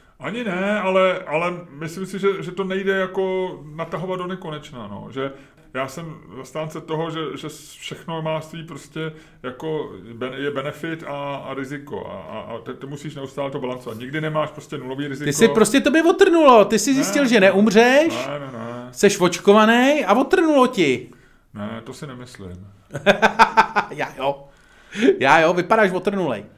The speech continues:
Speaker 1: A nejsem, ale... No, tak dobrý, uvidíme. No a nicméně, dnešní debata není o, o tom, jestli covidový pravidla přijímat nebo nepřijímat, není o tom, jestli zakázat cestovat do Chorvatska nebo přinutit lidi cestovat,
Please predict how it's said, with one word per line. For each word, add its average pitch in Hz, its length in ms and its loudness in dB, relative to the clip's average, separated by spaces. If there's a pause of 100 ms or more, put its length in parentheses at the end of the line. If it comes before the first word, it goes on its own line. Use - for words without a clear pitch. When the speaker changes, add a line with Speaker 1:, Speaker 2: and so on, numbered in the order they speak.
(380)
Speaker 1:
A - 380 -14
nejsem, 151 420 -16
ale... 135 320 -4 (640)
No, 123 220 -12
tak 156 160 -6
dobrý, 208 260 2
uvidíme. 208 420 -2 (120)
No 202 140 4
a 220 80 4
nicméně, 247 580 -2
dnešní 190 340 -4
debata 196 400 4
není 185 240 0
o, 143 420 2 (160)
o 151 80 -2
tom, 175 220 -4
jestli 151 520 0 (300)
covidový 147 260 -2
pravidla 147 260 -2
přijímat 156 420 -2
nebo 127 120 -4
nepřijímat, 143 460 -2
není 139 160 -8
o 139 100 -2
tom, 143 200 -4
jestli 139 340 -4 (360)
zakázat 135 520 0
cestovat 143 360 -4
do 143 60 -2
Chorvatska 143 600 -2
nebo 127 300 0
přinutit 139 480 -6
lidi 135 180 -2
cestovat, 135 560 -4